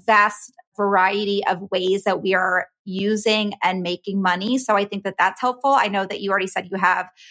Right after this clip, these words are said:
a lot in your book that helps people kind of have that financial, um, plan for them. And I love that. I can't wait to read your book for that reason. I know it's gonna <laughs> help me so much. Um, so all of that was amazing advice, Tori. I have, like, just a couple more, maybe, like,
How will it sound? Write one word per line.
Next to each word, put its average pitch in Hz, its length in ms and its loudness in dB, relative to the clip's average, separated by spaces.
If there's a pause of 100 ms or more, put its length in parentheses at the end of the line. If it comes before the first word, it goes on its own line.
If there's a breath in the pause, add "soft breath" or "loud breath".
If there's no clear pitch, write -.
(200 loud breath)
a 226 60 4
lot 240 220 6
in 254 100 -2
your 247 120 0
book 196 220 0
that 208 100 0
helps 208 300 -4
people 220 400 2
kind 214 160 -6
of 190 100 -6 (260)
have 208 440 0
that 208 220 2
financial, 185 1000 0
um, 170 360 -2 (120)
plan 208 300 0
for 202 180 -4
them. 180 380 0
And 196 180 -2
I 185 60 0
love 170 340 -2
that. 240 300 2 (160)
I 190 140 2
can't 262 200 -2
wait 220 160 0
to 208 100 -8
read 196 140 -4
your 196 80 -2
book 175 180 -2
for - 120 -20
that 196 160 2
reason. 196 360 -2
I 196 120 4
know 185 80 -2
it's 190 100 -6
gonna 214 140 2
<laughs> 220 40 0
help 247 220 2
me 208 140 -6
so 269 240 2
much. 208 320 0 (440 loud breath)
Um, 254 220 4
so 254 140 4
all 262 180 8
of 269 80 0
that 269 160 6
was 247 240 0
amazing 208 500 2
advice, 185 380 -2
Tori. 185 420 0 (260 soft breath)
I 240 100 6
have, 370 140 4 (100)
like, 277 240 2
just 262 160 -2
a 269 40 2
couple 254 320 0
more, 240 520 4
maybe, 220 200 0
like, 202 220 0